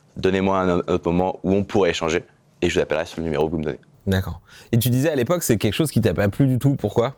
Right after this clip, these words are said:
Speaker 1: Ben, en fait, c'était une méthode qui m'était imposée et moi, je suis quelqu'un qui, à qui j'ai, oui, j'aime pas trop qu'on m'impose les choses. Euh, et bon, ça, ça, ça, ça fait que maintenant, je suis indépendant et j'en suis très content de ma vie. Mais, euh, du coup, ouais, le côté où, euh, « Benjamin, tu fais ça et tu la fermes »,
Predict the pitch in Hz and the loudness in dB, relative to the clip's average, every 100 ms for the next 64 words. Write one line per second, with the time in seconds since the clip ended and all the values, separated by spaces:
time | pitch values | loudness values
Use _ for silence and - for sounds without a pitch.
0 | - _ _ - 120 139 135 185 190 - | -16 _ _ 0 2 2 2 -2 -2 -6
1 | - 127 123 123 151 123 117 123 113 131 | -2 2 2 0 -2 -2 0 0 0 0
2 | 131 135 80 104 110 123 - 104 - 104 | 2 2 2 2 0 -2 -2 -2 0 -4
3 | 101 123 - - 95 92 92 92 90 - | -2 -4 -6 -6 0 2 2 2 2 -2
4 | - - 120 107 92 78 98 95 98 - | -6 -2 0 0 2 2 2 2 -2 -4
5 | 120 107 92 98 95 - 107 107 _ - | -2 0 0 0 0 0 -2 -4 _ -6
6 | 82 82 82 80 80 80 78 76 50 64 | -2 0 0 0 0 0 0 -2 -4 -6
7 | 62 71 78 - 76 - - - - - | -4 -4 -2 -2 -2 0 -2 -4 -10 -16
8 | - - - - _ _ - 85 101 101 | -16 -16 -20 -20 _ _ -6 -4 0 0
9 | 104 90 90 92 104 95 82 80 - - | 0 0 0 0 0 0 -2 -6 -8 -4
10 | 92 - 135 117 104 - - - - - | -4 -2 -2 0 0 -2 -8 -20 -20 -6
11 | 92 104 117 120 117 110 110 107 170 147 | 0 2 4 2 0 0 -2 0 2 2
12 | 131 110 131 117 143 135 117 101 95 117 | 2 0 0 0 2 4 4 4 2 0
13 | 120 - - 104 104 127 123 - _ _ | -2 -2 -4 -2 -2 -2 -4 -12 _ _
14 | _ - - 95 - 120 139 | _ -6 -2 -2 0 -2 -2